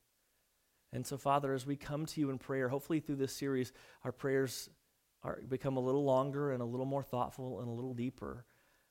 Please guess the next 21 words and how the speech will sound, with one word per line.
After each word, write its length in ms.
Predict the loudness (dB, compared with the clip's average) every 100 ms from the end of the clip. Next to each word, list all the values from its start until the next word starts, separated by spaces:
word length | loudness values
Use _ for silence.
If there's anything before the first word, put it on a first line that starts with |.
| -10
I 60 | -6
just 260 | -6 -8
pray 240 | -4 -2 0
that 160 | -2
you 180 | -2 0
would 180 | 0 -2 -10 -8
help 300 | -4 -4 -4
us 380 | -6 -6 -8 -8
to 100 | -8
pray, 480 | -4 -4 -2 -6 -10 _ _ _ -2
that 60 |
you 80 | 0
would 100 | 2
give 160 | 2 2
us 140 | 0
a 60 | 0
desire 800 | -2 -2 -2 0 0 -2 -4 -10 _ _
to 80 | -8
talk 320 | -2 -2 -2
with 160 | -12 -12
you, 160 | -12